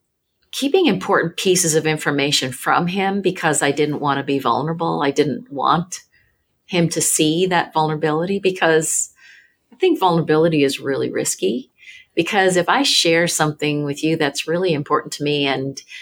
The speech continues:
you kinda ignore it, or you, you know, you kinda toss it away like it's some <laughs> sort of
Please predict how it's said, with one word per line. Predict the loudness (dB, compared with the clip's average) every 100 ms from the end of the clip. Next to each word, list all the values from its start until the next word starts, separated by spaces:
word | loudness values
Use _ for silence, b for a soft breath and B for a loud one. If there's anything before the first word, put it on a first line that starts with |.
| B B -4
you | -2
kinda | 0 2 2 0 -2 _ _ -2
ignore | 0 2 2 2
it, | 4 4 4
or | 2 2
you, | 2 -2 0
you | 0
know, | 0
you | 0 0
kinda | 0 -4
toss | -2 -2 0 0
it | 0
away | 2 2
like | 2 0
it's | -2
some | 0 0 0
<laughs> | -4
sort | -2 -4
of | -6